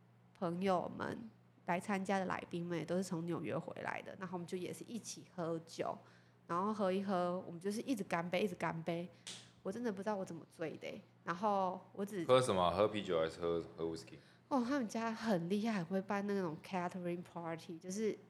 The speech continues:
Speaker 1: 有酒，有，有喝的，然后酒我绝对不会有一种，有，会有 whisky、champagne，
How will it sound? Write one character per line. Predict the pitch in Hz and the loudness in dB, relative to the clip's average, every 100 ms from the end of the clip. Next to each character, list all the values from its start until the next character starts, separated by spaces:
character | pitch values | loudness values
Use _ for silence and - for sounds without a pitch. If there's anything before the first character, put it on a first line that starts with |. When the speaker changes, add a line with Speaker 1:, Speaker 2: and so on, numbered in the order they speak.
| - 190 | -20 -2
Speaker 1:
有 | 185 185 | 2 2
酒， | 208 - 180 156 160 165 | 0 2 4 4 0 0
有， | 175 165 147 - - | 0 2 -2 -4 -6
有 | 190 175 | -2 -2
喝 | - 190 190 | 0 0 2
的， | 180 | 2
然 | 170 | 2
后 | 190 | 0
酒 | 214 175 156 | 2 0 0
我 | 165 | -6
绝 | - 170 | -2 0
对 | 208 | 2
不 | 196 | 2
会 | 175 | 0
有 | - | 0
一 | |
种， | 185 170 | 0 0
有， | 160 156 | 2 0
会 | 165 233 | 4 6
有 | 185 - - | 6 6 6
whisky、 | 196 196 - - 190 170 165 175 - - - | 6 4 -2 -2 0 2 2 -2 -8 -20 -12
champagne， | - 175 175 165 202 190 175 170 170 | -2 0 0 2 2 4 0 -2 -6